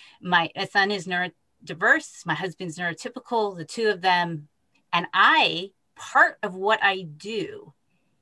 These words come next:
is say to my husband, "This is what my son's thinking. This is why he responded to you this way. This is his logic."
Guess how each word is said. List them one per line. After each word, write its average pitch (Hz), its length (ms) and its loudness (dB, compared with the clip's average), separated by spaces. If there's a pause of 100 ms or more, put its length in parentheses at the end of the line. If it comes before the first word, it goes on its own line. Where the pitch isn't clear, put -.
(220)
is 190 160 0
say 233 300 2
to 247 80 -6
my 214 180 2
husband, 160 520 -6 (340)
"This 208 380 -2
is 285 220 -6
what 202 220 2
my 170 300 0
son's 160 680 -6
thinking. 156 540 -10 (580)
This 208 420 0
is 285 180 -4
why 185 580 4
he 220 260 -8
responded 185 680 -4
to - 140 -10
you 175 320 -10
this 165 380 -8
way. 147 340 -4 (340)
This 208 360 0
is 226 200 -4
his 196 260 -6
logic." 165 640 -2